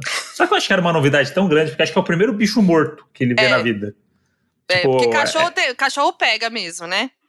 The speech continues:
Speaker 1: É, é instinto. Ele pegou
Speaker 2: É
Speaker 1: um
Speaker 2: instinto.
Speaker 1: negócio, e aí ele mordeu mesmo o negócio do tipo, "É meu, isso aqui é um presente
Speaker 2: E eu fiquei
Speaker 1: meu."
Speaker 2: muito triste, eu fiquei muito triste. E o André também, eu nunca vi, o Moji tava branco, assim, você tava pálido, a boquinha seca, assim.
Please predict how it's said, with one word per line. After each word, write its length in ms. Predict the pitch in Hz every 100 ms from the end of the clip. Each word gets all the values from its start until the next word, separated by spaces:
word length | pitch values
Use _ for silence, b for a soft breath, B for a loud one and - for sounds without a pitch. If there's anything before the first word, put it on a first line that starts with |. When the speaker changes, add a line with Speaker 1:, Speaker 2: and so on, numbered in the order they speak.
| -
Speaker 1:
É, 120 | 381 147
é 40 |
instinto. 460 | 143 - 294 196 131
Ele 80 | 131
pegou 280 | 165 135 175
Speaker 2:
É 40 |
Speaker 1:
um 20 |
Speaker 2:
instinto. 160 | 208 131 139
Speaker 1:
negócio, 500 | 226 - 170 147 - -
e 100 | 127
aí 120 | 139
ele 100 | 165
mordeu 580 | 208 233 196 131 143 208
mesmo 280 | 151 185
o 40 | 180
negócio 560 | 151 123 123 180 - -
do 100 | 285
tipo, 520 | - - 175 139 b b b b _ _
"É 120 | - 180
meu, 420 | 240 175 135 107
isso 160 | 127 117
aqui 180 | - 135
é 60 |
um 520 | 147 185 202 202 196
presente 420 | 185 214 190 139 240
Speaker 2:
E 40 |
eu 60 | 247
fiquei 180 | 339 -
Speaker 1:
meu." 140 | 392
Speaker 2:
muito 340 | 359 294 339
triste, 560 | 311 247 208 190 - -
eu 140 | 175
fiquei 220 | 185 - 208
muito 260 | 208 196
triste. 380 | - 180 170 -
E 60 | 196
o 60 |
André 220 | 214 220 226
também, 300 | 311 247 208
eu 160 | 220
nunca 180 | 240 294
vi, 120 | 311
o 120 | 240 233
Moji 240 | 240 254
tava 200 | 294 262
branco, 440 | 294 233 233 233 214
assim, 140 | 208 208
você 80 | -
tava 220 | 214 247
pálido, 360 | - 240 220
a 20 | 202
boquinha 360 | 220 - 247
seca, 460 | 254 - 226 - 196
assim. 340 | 185 202 180